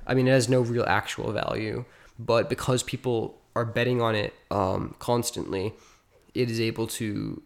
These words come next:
um, have a market. I think that to a lesser extent, you can see that in certain companies. Um, people are, are scared of the, sh-, of the stock going down,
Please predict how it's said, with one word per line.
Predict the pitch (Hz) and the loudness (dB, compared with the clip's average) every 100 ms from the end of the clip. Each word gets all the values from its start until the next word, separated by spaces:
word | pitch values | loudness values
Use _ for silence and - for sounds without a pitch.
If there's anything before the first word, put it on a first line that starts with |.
| - | -4
um, | 104 104 95 | -2 -2 -4
have | - 104 110 | 0 0 0
a | |
market. | 113 - 113 120 - - - - _ _ _ _ _ _ _ | -2 -4 -4 -4 -6 -10 -20 -20 _ _ _ _ _ _ _
I | 110 | 2
think | 131 151 | 6 8
that | 147 - | 6 4
to | - 135 | -2 2
a | |
lesser | 131 - 127 | 4 4 0
extent, | - - 123 120 | 0 2 4 2
you | 139 | -2
can | 131 | -2
see | 123 - | -2 0
that | 123 120 - | 0 0 0
in | 117 | -2
certain | 117 110 | 0 -2
companies. | 110 110 120 117 120 110 - | -2 -4 -2 -2 0 -2 -6
Um, | - 110 101 95 98 - _ _ _ _ _ _ _ _ _ _ _ _ _ _ - - | -2 -2 -2 -4 -6 -12 _ _ _ _ _ _ _ _ _ _ _ _ _ _ -20 -4
people | 117 127 127 | 0 4 4
are, | 120 73 50 - - - - - | 4 2 -4 -14 -20 -20 -20 -6
are | 120 | -2
scared | 120 127 123 | 2 2 2
of | |
the, | 110 | 0
sh-, | |
of | - 120 | -2 -2
the | 117 | 0
stock | 117 110 | 2 2
going | 120 120 110 | 2 0 2
down, | 107 113 123 123 | 2 2 0 -2